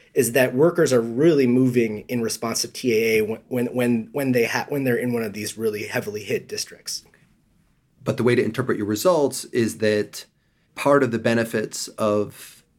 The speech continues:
Speaker 2: the T A A program includes some funding for relocation, and the workers that seem to be better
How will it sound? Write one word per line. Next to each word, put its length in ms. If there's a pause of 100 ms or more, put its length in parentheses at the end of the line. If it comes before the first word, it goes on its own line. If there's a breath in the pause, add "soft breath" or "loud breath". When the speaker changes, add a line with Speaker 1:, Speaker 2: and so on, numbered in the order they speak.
Speaker 2:
the 120
T 200
A 40
A 180
program 580
includes 880 (100)
some 300
funding 420
for 340
relocation, 920
and 380 (280)
the 140
workers 380
that 200
seem 200
to 60
be 100
better 520